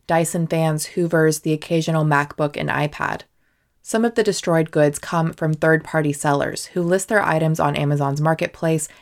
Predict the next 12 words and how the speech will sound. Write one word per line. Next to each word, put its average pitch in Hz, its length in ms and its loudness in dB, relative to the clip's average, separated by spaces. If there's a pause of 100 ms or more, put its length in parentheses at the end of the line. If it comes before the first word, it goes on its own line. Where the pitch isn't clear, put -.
and 160 160 -2
pay 214 220 0
the 214 240 -2
e-commerce 165 480 -2
giant 156 360 -2
to 165 100 -12
store 175 340 0
the 202 160 -2
items 147 360 0
in 147 140 -4
fulfillment 151 500 -2
centers - 360 -6